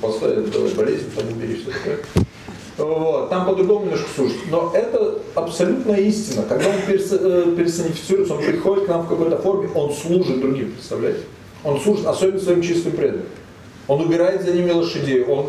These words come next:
командует, он прикрывает их грудью. Ну, в сражении, как тут с, э, с Бхишмадевой. Бхишмадева, он Арджуну даже победил, Арджуна считается непобедимым. Он так выстрелил, все. И Кришна схватил колесо из-под этой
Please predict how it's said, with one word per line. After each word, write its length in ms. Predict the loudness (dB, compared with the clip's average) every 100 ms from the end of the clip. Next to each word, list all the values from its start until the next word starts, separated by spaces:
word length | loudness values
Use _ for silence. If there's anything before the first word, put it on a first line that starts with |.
| -2 -2
командует, 500 | 0 0 2 2 2
он 100 | 2
прикрывает 580 | 0 0 2 2 0
их 120 | 0 0
грудью. 420 | 0 2 2 0 -6 -14 -14 -2
Ну, 360 | 0 2 0 -4 -6
в 100 | -2
сражении, 520 | 0 2 2 0 0
как 220 | -2 -2
тут 200 | 0 -2
с, 260 | -2 -6 0
э, 180 | 2 2
с 60 |
Бхишмадевой. 840 | 0 -2 -2 0 2 2 2 -2 -6 -12 -18 -20 -18 -18 -18 -6
Бхишмадева, 540 | -4 0 0 2 2 2
он 200 | 2 0
Арджуну 440 | 0 0 2 4
даже 220 | 2 2
победил, 360 | 2 2 2 2
Арджуна 280 | 2 2 0
считается 460 | 0 0 0 0
непобедимым. 520 | -2 0 0 -2 -4 -4 -2
Он 180 | 0 2
так 240 | 2 2 0
выстрелил, 380 | 0 0 -2
все. 320 | -2 0 0 -2 -10 -16 -20 -20 -20 -20 -8
И 80 | -2
Кришна 340 | 2 2 2
схватил 560 | 0 -2 0 2 0 -2 -8 -2
колесо 380 | 0 0 0 0
из-под 420 | 0 0 0 2
этой 360 | 0 2 -2